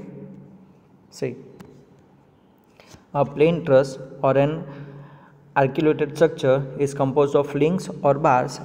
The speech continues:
assumed to be connected by frictionless pins at the joint of, joint and arranged so that the area enclosed within the boundaries of the structure is subdivided by the bars into geometrical figures, which are usually triangles.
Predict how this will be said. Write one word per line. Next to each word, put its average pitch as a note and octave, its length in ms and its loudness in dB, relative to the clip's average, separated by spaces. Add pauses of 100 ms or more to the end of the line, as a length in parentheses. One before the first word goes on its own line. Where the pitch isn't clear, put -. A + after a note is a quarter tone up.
assumed C#3+ 360 -4
to D3+ 80 -4
be D3 100 -6
connected D3 640 -4
by C3 180 2
frictionless D3+ 840 -4 (200)
pins C#3 460 -4 (120)
at C3 180 -6
the C#3 100 0
joint C#3+ 380 -4
of, D3+ 260 -2 (880)
joint C#3+ 340 0 (260)
and D3+ 420 -8 (960)
arranged C3+ 440 2 (160)
so - 340 2
that C3 480 -2
the C3+ 180 -2
area D3 400 0
enclosed D3 380 -2
within C#3+ 300 -2
the C#3 80 2
boundaries D#3 560 0
of C3+ 180 -4
the C3+ 100 -2
structure D3+ 460 0
is C#3+ 260 -6
subdivided D3 640 0
by C3+ 140 2
the C3+ 140 -2
bars C#3 400 0
into C#3 280 -6
geometrical C#3+ 640 -4
figures, D3 440 0
which C3+ 160 -6
are C3+ 80 2
usually C3+ 440 0
triangles. B2 480 -6